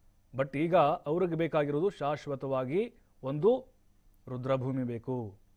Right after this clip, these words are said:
ಪ್ರತಿಭಟನಾ ಸ್ಥಳಕ್ಕೆ ತಹಶೀಲ್ದಾರ್ ಡಿ ಎನ್ ವರದರಾಜು ಕೂಡ ಭೇಟಿಯನ್ನು ಕೊಟ್ಟಿದ್ರು. ಪಾವಗಡ ತಾಲೂಕಿನ ರೊಪ್ಪ ಅನ್ನುವಂಥ ಗ್ರಾಮ ಇದೆಯಲ್ವಾ, ಆ ಗ್ರಾಮದಲ್ಲಿ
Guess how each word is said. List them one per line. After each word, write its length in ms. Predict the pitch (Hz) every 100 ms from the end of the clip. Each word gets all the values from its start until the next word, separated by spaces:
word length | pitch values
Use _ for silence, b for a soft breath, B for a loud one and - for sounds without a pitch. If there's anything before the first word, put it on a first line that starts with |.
| - - _ -
ಪ್ರತಿಭಟನಾ 460 | 117 147 165 175
ಸ್ಥಳಕ್ಕೆ 540 | 165 175 160 147 165 151
ತಹಶೀಲ್ದಾರ್ 680 | - 139 139 170 165 165 147
ಡಿ 200 | 123 151
ಎನ್ 260 | 165 151 123 - - - 117
ವರದರಾಜು 460 | 143 165 165 156
ಕೂಡ 160 | 143 156
ಭೇಟಿಯನ್ನು 460 | 147 147 147 151 147
ಕೊಟ್ಟಿದ್ರು. 360 | 143 131 127 - _ - - _ _ _ _ -
ಪಾವಗಡ 300 | - 135 156
ತಾಲೂಕಿನ 460 | 156 151 151 147 170
ರೊಪ್ಪ 280 | 147 135 170
ಅನ್ನುವಂಥ 320 | 156 151 139
ಗ್ರಾಮ 340 | 139 131 135
ಇದೆಯಲ್ವಾ, 440 | 131 123 123 151 165 - _ - - - _ _
ಆ 100 | 123
ಗ್ರಾಮದಲ್ಲಿ 680 | 123 131 156 170 147 151 202